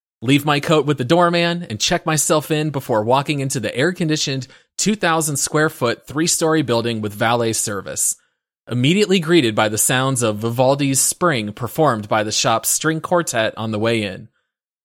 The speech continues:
Walk past the marble water fountains and Roman pillars to the used Blu-ray aisle. Pick up a three dollar copy of the classic Nicolas Cage film Drive Angry.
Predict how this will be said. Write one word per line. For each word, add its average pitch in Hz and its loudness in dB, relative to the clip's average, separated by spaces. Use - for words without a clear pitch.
Walk 123 2
past 151 0
the 151 -4
marble 139 2
water 151 6
fountains 170 -2
and 107 -6
Roman 151 2
pillars 160 0
to 135 0
the 110 -2
used 131 0
Blu-ray 110 0
aisle. 98 -6
Pick - 0
up - 4
a 113 2
three 160 2
dollar 156 2
copy 151 0
of 107 0
the 107 -6
classic 139 -2
Nicolas 151 0
Cage 147 -2
film 147 -2
Drive 117 0
Angry. 101 -8